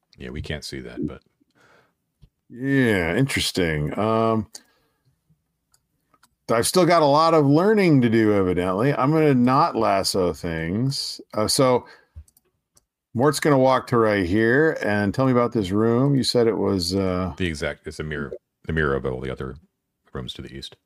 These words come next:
Speaker 1: So another
Speaker 2: Okay,
Speaker 1: square
Speaker 2: so
Speaker 1: fifteen by fifteen.
Speaker 2: easily, nothing unusual about it?
Speaker 1: Uh, no, other than there's different contents, but, um, the basic dimensions are all the same.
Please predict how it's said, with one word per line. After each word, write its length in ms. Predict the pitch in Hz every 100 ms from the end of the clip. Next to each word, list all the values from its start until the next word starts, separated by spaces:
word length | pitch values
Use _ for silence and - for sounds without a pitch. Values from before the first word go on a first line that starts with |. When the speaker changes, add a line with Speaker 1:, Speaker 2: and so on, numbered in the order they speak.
| _ _ _ _ _ _ _
Speaker 1:
So 140 | _ 82
another 160 | 82 -
Speaker 2:
Okay, 260 | 80 76
Speaker 1:
square 320 | - - 82
Speaker 2:
so 60 | 78
Speaker 1:
fifteen 240 | 80 73
by 100 | 82
fifteen. 140 | 98 95 90
Speaker 2:
easily, 320 | 90 87 85 -
nothing 540 | 90 95 107 - 127
unusual 520 | 120 117 123 113 127 123
about 220 | 123 131
it? 120 | - _ _ _ _ -
Speaker 1:
Uh, 300 | 113 101 101
no, 200 | 110 98
other 180 | 92 87
than 140 | 90
there's 180 | 85 80
different 320 | 87 80 78 _ _ -
contents, 440 | 95 78 78 73
but, 240 | - 76 - _ _
um, 320 | 80 69 65 - _
the 80 | -
basic 240 | 80 - 67
dimensions 380 | 67 69 65
are 120 | 65 62
all 60 |
the 80 | -
same. 200 | 58